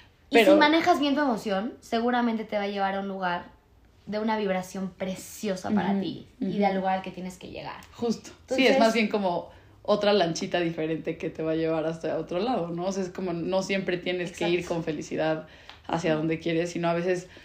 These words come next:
Speaker 2: justo la tristeza te limpiará de ciertas cosas que has vivido, entonces, por lo tanto, también te vas a sentir mejor o diferente
Speaker 1: Y eso
Speaker 2: después.
Speaker 1: también te va a tocar a ti y a tu amiga, ¿no?
Speaker 2: Sí.
Speaker 1: O sea, a ti también te va a tocar una amiga más evolucionada cuando salga de eso, a ti también te va a tocar una amiga más trabajada, a ti también te va a tocar un,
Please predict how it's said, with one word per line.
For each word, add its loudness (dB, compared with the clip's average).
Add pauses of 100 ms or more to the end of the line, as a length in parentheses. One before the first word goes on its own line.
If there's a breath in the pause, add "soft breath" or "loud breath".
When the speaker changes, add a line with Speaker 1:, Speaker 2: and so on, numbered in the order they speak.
(140 loud breath)
Speaker 2:
justo 0
la 2
tristeza 0
te 0
limpiará 2
de 2
ciertas -4
cosas -6
que -6
has -8
vivido, 0
entonces, -4
por -6
lo -2
tanto, -2
también 0
te 0
vas 0
a -10
sentir -4
mejor -2
o -2
diferente -4
Speaker 1:
Y 4
eso 4
Speaker 2:
después. 6
Speaker 1:
también 8
te 4
va 6
a -4
tocar -2
a -2
ti -8
y -6
a -8
tu -6
amiga, -8
¿no? -8
Speaker 2:
Sí. 4
Speaker 1:
O 8
sea, 6
a 4
ti 2
también 4
te -2
va 2
a -4
tocar -2
una -2
amiga -4
más -4
evolucionada -4
cuando -8
salga -6
de -8
eso, -10
a -6
ti -10
también -2
te -2
va 0
a -8
tocar -4
una -4
amiga -4
más -8
trabajada, -2
a -4
ti -10
también -4
te 0
va 2
a -10
tocar -2
un, -4